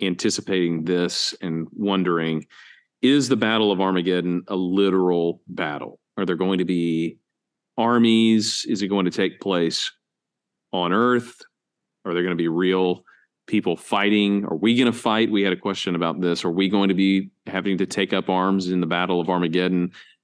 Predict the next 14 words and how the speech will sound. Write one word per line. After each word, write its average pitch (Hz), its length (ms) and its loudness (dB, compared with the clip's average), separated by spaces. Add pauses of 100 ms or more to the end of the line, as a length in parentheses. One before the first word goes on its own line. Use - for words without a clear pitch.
(120)
on 90 160 0
behalf 90 340 0
of 82 120 -6
God's 90 340 0
cause? 87 680 -2 (640)
What 113 100 2
do 123 60 4
you 113 60 2
think 107 200 0
that 90 200 0
battle 87 240 0
will 78 140 -2
be 78 120 -2
like? 65 400 -8